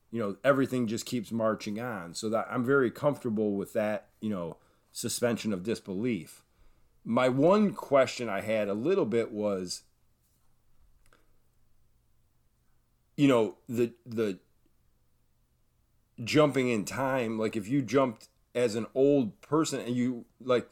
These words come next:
the fact that he successfully jumped as an old person now,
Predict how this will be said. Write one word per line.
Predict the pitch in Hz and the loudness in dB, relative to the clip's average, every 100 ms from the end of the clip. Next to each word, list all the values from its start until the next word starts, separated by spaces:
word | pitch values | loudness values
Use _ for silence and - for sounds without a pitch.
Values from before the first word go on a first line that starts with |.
| - | -16
the | 113 | -8
fact | - 165 156 | 4 4 4
that | 127 | -2
he | 135 | -2
successfully | 135 117 - - 143 147 - 123 113 | -2 -6 -4 2 4 4 0 -2 -4
jumped | 95 110 127 113 | -4 -2 -2 -2
as | 117 98 | -6 -4
an | 110 | -2
old | 110 98 | -2 -2
person | 110 104 - 87 92 | -6 -6 -8 -10 -8
now, | 113 127 90 80 78 | -6 -8 -6 -8 -8